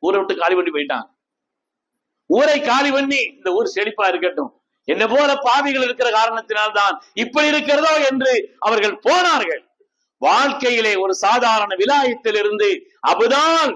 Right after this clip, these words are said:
என்ற ஒரு உயர்ந்த அந்தஸ்திற்கு அவர்கள் ஆனதற்கு இந்த எண்ணம் தான் காரணம்னு சொல்லுவாங்க. வாழ்க்கையிலே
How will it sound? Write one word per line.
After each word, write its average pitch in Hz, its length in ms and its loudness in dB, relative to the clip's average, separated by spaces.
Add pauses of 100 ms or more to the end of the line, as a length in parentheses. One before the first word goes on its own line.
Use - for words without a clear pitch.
என்ற 226 240 -2
ஒரு 381 180 0
உயர்ந்த 262 420 0
அந்தஸ்திற்கு 202 640 -2 (280)
அவர்கள் 156 320 0 (120)
ஆனதற்கு 202 540 0
இந்த 190 180 -6
எண்ணம் 185 320 -4
தான் 175 120 -4
காரணம்னு 147 420 -2
சொல்லுவாங்க. - 320 -20 (600)
வாழ்க்கையிலே 202 580 0